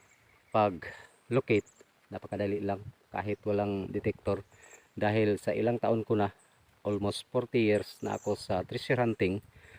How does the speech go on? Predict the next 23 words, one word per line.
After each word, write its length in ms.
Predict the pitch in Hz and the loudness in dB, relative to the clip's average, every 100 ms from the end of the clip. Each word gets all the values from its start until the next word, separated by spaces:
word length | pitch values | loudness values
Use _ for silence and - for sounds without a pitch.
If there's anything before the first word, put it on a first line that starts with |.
| - - - | -20 -20 -8
malawak 400 | 92 98 98 104 107 | 0 4 4 2 0
na 80 | 98 | -2
ang 80 | 95 | -2
aking 160 | 92 101 | 0 -2
karanasan 560 | 101 95 98 - 101 | 0 0 -2 0 0
mga 160 | 98 98 | 0 -2
katiits 560 | - 101 98 95 - 104 | -4 -2 -2 -4 -8 -8
sa 80 | |
paghanap 400 | 95 85 101 104 - - - - | -8 -8 -4 -4 -6 -20 -16 -6
ng 320 | 95 95 92 | -4 -4 -2
tamang 320 | 123 120 113 | 0 0 -2
spot. 280 | - - 110 _ _ _ _ _ _ _ _ _ _ _ _ - | -4 -4 -4 _ _ _ _ _ _ _ _ _ _ _ _ 0
Ang 160 | 123 117 | 2 6
pinakaproblema 800 | 139 143 147 139 123 131 127 113 | 6 6 4 2 6 6 8 6
lang 240 | 98 110 _ _ _ _ _ _ _ _ _ _ | 6 2 _ _ _ _ _ _ _ _ _ _
kung 480 | 113 107 104 92 85 - - | 4 6 4 0 -4 -8 -6
ang 120 | 95 | -2
may-ari 400 | 92 104 131 135 | 2 6 6 4
ng 160 | 120 117 | 2 2
lupa 400 | 117 - 104 - | 2 2 2 2
ay 240 | 107 104 | -2 0
hindi 240 | 107 117 - | 0 0 0
pumapayag. 560 | 104 104 104 101 107 | 0 2 4 4 4